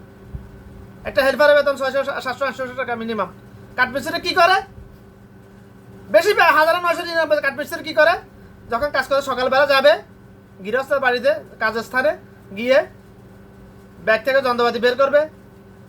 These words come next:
করাত, করাত বের করবে, বাড়াল বের করবে, এগুলো দাঁড়াবে আস্তে আস্তে এক ঘ-, আধা ঘন্টা, এক ঘন্টা, দেড় ঘন্টা, ওগুলো দাঁড়াবে, কথা বলবে, হানসা পাবে। মানে দিন যাক রাত হোক, আমি তো মা-, সন্ধ্যাকালে বেতন ফাইলে হইলো।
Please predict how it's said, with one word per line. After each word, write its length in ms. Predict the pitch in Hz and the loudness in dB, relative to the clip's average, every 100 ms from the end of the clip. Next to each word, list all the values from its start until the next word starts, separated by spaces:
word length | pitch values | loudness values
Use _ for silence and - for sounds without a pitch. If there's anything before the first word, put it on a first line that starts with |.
| - - - - - | -20 -20 -20 -20 -4
করাত, 360 | 240 233 233 147 240 | 0 2 0 -4 0
করাত 220 | 233 220 | 0 2
বের 180 | 247 254 | 0 0
করবে, 280 | 277 285 | 2 2
বাড়াল 280 | 247 240 240 | 4 2 2
বের 140 | 240 262 | 0 -2
করবে, 200 | 277 254 | 0 0
এগুলো 180 | 262 | 0
দাঁড়াবে 440 | 240 233 233 214 190 - - 202 | 0 0 0 -2 -6 -14 -18 -14
আস্তে 340 | 208 233 233 | -12 -4 -2
আস্তে 240 | 220 214 214 | -2 -2 -4
এক 160 | 208 | -4
ঘ-, 180 | 226 220 - - - - | -4 -6 -10 -20 -12 -6
আধা 240 | 202 226 | -2 0
ঘন্টা, 280 | 226 226 220 | 0 0 0
এক 100 | 208 | 0
ঘন্টা, 260 | 233 233 | -2 -2
দেড় 260 | 214 208 233 | 0 0 -2
ঘন্টা, 260 | 220 214 185 - | -2 -4 -4 -8
ওগুলো 320 | 208 240 254 | -6 -4 -2
দাঁড়াবে, 500 | 240 233 247 285 202 214 | 0 2 2 0 0 -6
কথা 220 | 202 247 | -6 -4
বলবে, 260 | 262 262 | -4 -4
হানসা 340 | 254 247 226 220 | -4 -4 -2 -2
পাবে। 260 | 220 262 277 - - - - - - - - | 0 -2 -6 -14 -20 -20 -20 -20 -20 -20 -12
মানে 220 | 214 247 233 | -6 -4 -4
দিন 220 | 262 254 | -4 0
যাক 140 | 254 | 2
রাত 200 | 254 254 | 2 2
হোক, 140 | 277 247 | 2 0
আমি 160 | 254 | -4
তো 80 | 262 | -4
মা-, 580 | 254 240 240 - - - | -2 -2 -4 -12 -20 -10
সন্ধ্যাকালে 380 | 226 220 247 254 | -6 -4 -2 -2
বেতন 240 | 233 226 | -2 -2
ফাইলে 180 | 220 226 | -2 0
হইলো। 240 | 214 170 | 0 -2